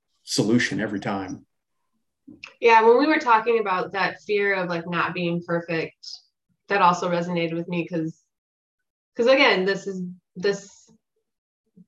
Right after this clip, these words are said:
Speaker 2: these exercises, these sessions are ha-, making me be more self-reflective and realizing how imperfect my communication is. And it's, my instinct is to just stop,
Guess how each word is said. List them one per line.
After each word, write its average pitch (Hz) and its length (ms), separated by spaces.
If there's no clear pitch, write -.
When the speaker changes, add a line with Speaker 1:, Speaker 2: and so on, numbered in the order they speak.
Speaker 2:
these 208 180
exercises, 190 800
these 175 200
sessions 180 400
are 170 120
ha-, 175 220
making 196 420
me 185 120
be 180 120
more 180 200
self-reflective 196 1000
and 170 300
realizing 185 640
how 180 180
imperfect 175 640
my 160 100
communication 160 680
is. 160 500
And 175 120
it's, - 300
my 208 160
instinct 233 540
is 185 220
to 180 100
just - 480
stop, - 400